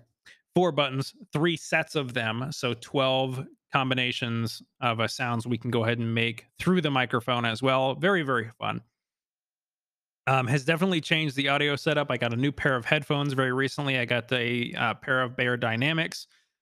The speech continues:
uh, open back headphones, considering my Philips that I've had for a little while are good. They're still great headphones, but they're falling apart on me a little bit. So, uh, a couple different, uh, things. We switched, um, P C parts recently, um, back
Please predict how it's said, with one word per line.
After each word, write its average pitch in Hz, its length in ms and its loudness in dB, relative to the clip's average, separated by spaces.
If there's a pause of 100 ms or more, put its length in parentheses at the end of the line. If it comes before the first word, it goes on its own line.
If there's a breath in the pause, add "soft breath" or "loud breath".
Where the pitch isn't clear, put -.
(140)
uh, 139 140 2
open 147 240 0
back 139 220 2
headphones, 143 480 0
considering 127 420 0
my 135 160 2
Philips 220 400 -2
that 156 140 2
I've 143 120 2
had 151 200 2
for 143 80 0
a 123 60 0
little 131 200 2
while 151 240 2
are 123 380 0
good. 180 500 2
They're 143 140 2
still 311 260 -2
great 139 400 0
headphones, 175 480 0
but 120 140 -4
they're 117 160 0
falling 127 340 -2
apart 113 300 -2
on 101 100 -4
me 101 80 -4
a 95 60 -4
little 90 180 -4
bit. - 160 -6 (720 soft breath)
So, 175 240 2
uh, 175 100 2
a 170 60 -2
couple 190 240 0
different, 202 420 0
uh, 202 200 2
things. 208 420 -2
We 139 280 2
switched, - 440 -4
um, 143 360 0
P 160 160 2
C 156 200 -6
parts 139 320 -2
recently, 135 580 0 (460 soft breath)
um, 131 260 2
back 147 380 0